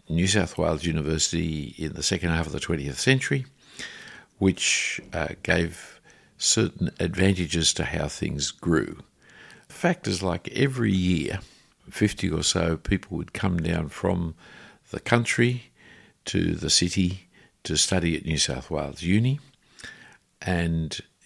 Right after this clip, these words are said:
if you just stood at the door and captured them, that fifty or so Christians, that is,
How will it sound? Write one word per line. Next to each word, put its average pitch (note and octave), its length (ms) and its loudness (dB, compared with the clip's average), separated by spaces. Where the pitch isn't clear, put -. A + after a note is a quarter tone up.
if - 240 -4
you E2 40 -2
just A2+ 220 4
stood G#2 300 4
at F#2+ 80 -2
the F#2 100 -2
door F2+ 460 2
and D2+ 160 -6
captured - 440 -2
them, A#2 220 0
that - 180 0
fifty - 380 2
or F2 80 0
so E2 240 0
Christians, - 560 2
that - 180 0
is, - 300 -6